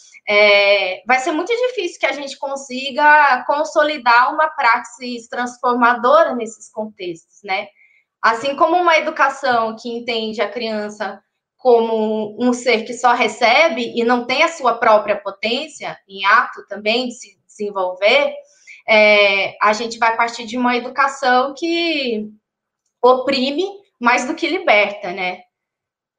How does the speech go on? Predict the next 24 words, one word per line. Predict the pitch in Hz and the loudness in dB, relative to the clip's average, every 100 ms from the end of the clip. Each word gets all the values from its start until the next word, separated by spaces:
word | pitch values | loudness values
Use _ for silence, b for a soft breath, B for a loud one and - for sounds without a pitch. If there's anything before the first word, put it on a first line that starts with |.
| _ _ | _ _
Isso | 208 220 - 269 269 | -8 -8 -10 -12 -6
também | 269 247 240 262 | -2 2 4 4
na | 285 277 | 2 0
vida | 277 320 | 0 0
adulta, | 440 330 285 262 - 202 | 0 -2 -2 -4 -10 -12
né? | 196 220 233 | -4 0 2
E | |
acho | 226 - | 2 -2
que | 269 | 0
a, | 233 180 214 | 4 4 4
a | |
concepção, | 233 277 311 302 - - 254 226 | 0 -6 -2 -4 -4 -2 0 0
assim, | 214 214 214 | -2 -6 -10
do | 208 269 285 | -8 -8 -4
ser | 254 226 208 | 0 2 0
humano, | 208 240 294 262 214 - _ _ _ _ | -2 2 2 2 -2 -8 _ _ _ _
ela | 190 233 | 0 2
é | 240 | 2
muito | 247 294 | 0 -4
importante, | 302 294 359 - 262 208 208 - 220 | 0 2 2 0 -2 -2 -6 -12 -10
por | 233 226 | -8 -6
isso | 247 302 294 | -8 -8 -4
o, | 277 269 240 233 220 208 190 | -4 -2 -2 -2 -2 -6 -8
o, | 185 | -16